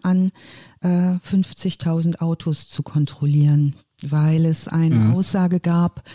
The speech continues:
Speaker 1: es sei ein Wagen gesehen worden, in, äh, wo da ein, ein Nummernschild, äh, mit der Nummer vier, das war das Einzige, was gesehen werden konnte,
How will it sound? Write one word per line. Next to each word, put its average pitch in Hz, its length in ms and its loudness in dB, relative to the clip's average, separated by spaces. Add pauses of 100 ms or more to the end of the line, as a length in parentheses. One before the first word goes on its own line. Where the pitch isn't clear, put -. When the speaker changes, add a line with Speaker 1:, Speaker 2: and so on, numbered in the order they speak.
(320)
Speaker 1:
es 165 200 -2
sei 160 200 0
ein 170 220 2
Wagen 160 320 2
gesehen 156 540 0
worden, 156 340 0
in, 156 380 -2
äh, 151 280 0
wo 160 80 -2
da 156 200 0
ein, 156 340 2
ein 151 180 2
Nummernschild, 160 1040 2
äh, 160 40 0
mit 156 500 0
der 156 100 0
Nummer 156 360 2
vier, 160 720 0
das - 240 -8
war 170 80 -6
das 156 180 -4
Einzige, 156 400 -4
was - 220 -16
gesehen 165 440 -4
werden 160 300 -4
konnte, 175 540 -2